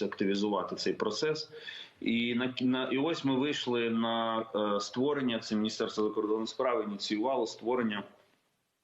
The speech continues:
е, такої, вона називається «Основна група», але, по суті, це коаліція для створення триб-, спецтрибуналу.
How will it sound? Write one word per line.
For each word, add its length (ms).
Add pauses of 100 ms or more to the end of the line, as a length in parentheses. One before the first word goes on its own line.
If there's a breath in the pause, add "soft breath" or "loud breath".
(220)
е, 440
такої, 480 (460 loud breath)
вона 160
називається 520 (140)
«Основна 540
група», 380
але, 140
по 140
суті, 280
це 320 (340 loud breath)
коаліція 800 (140)
для 240
створення 480
триб-, 280
спецтрибуналу. 880